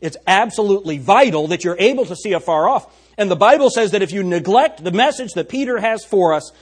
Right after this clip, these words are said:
in this passage, you, it's guaranteed you won't be able to see afar off, and you'll be a slave to the moment. And that's a horrible place to be. It's a horrible place to be. So, number one, you'll be spiritually blind. Number two, you won't be able to see afar off.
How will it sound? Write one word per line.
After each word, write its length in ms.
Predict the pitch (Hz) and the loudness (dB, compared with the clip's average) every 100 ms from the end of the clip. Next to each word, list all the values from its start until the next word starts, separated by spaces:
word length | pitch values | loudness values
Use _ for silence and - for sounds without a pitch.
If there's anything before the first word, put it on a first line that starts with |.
| _ | _
in 180 | 160 147 | -6 -2
this 220 | 165 269 - | 2 0 0
passage, 580 | 254 214 196 151 131 - _ - | -4 -2 -4 -8 -10 -14 _ -8
you, 160 | 185 214 | -4 -2
it's 180 | 185 | -4
guaranteed 840 | 131 131 285 339 339 - 320 254 147 | -2 8 8 8 4 -2 -4 -4 -6
you 100 | 180 | -6
won't 220 | 175 208 | -4 -4
be 100 | 190 | -2
able 160 | 202 220 | -2 -4
to 60 | 156 | -8
see 160 | 151 | -8
afar 320 | 123 - 110 | -8 -8 -8
off, 180 | 101 101 _ _ - | -8 -12 _ _ -10
and 120 | 160 | -4
you'll 120 | 160 | -4
be 160 | 139 131 | -4 -6
a 60 | 120 | -8
slave 760 | - 165 165 175 196 233 226 _ _ _ | -12 -6 -2 0 0 -4 -10 _ _ _
to 140 | - 151 | -8 -4
the 120 | 143 | -4
moment. 720 | 139 139 139 123 104 - - _ _ _ _ | -6 -8 -8 -8 -12 -20 -20 _ _ _ _
And 100 | 127 | -12
that's 120 | 147 135 | -10 -8
a 40 | |
horrible 260 | 139 120 107 | -8 -8 -10
place 220 | 110 - | -14 -16
to 60 | 87 | -18
be. 280 | 117 78 _ _ _ _ _ _ - | -18 -20 _ _ _ _ _ _ -10
It's 140 | 147 | -10
a 60 | 110 | -8
horrible 320 | 151 180 104 | -6 -6 -8
place 260 | - 92 - | -12 -20 -20
to 80 | 82 | -20
be. 200 | 80 _ _ _ _ _ _ | -20 _ _ _ _ _ _
So, 300 | 135 104 _ _ 123 | -10 -10 _ _ -14
number 220 | 127 120 | -10 -6
one, 280 | 139 156 131 | -4 -4 -6
you'll 200 | 113 - _ | -10 -14 _
be 80 | 107 | -20
spiritually 420 | - 147 135 120 | -12 -10 -8 -10
blind. 320 | 120 156 139 | -6 -4 -4
Number 180 | 135 117 | -10 -12
two, 120 | - | -12
you 140 | 151 131 | -10 -10
won't 100 | 131 | -10
be 80 | 131 | -10
able 120 | 117 | -12
to 100 | - | -14
see 100 | 120 | -14
afar 360 | 104 110 104 | -14 -12 -10
off. 220 | 120 107 | -8 -8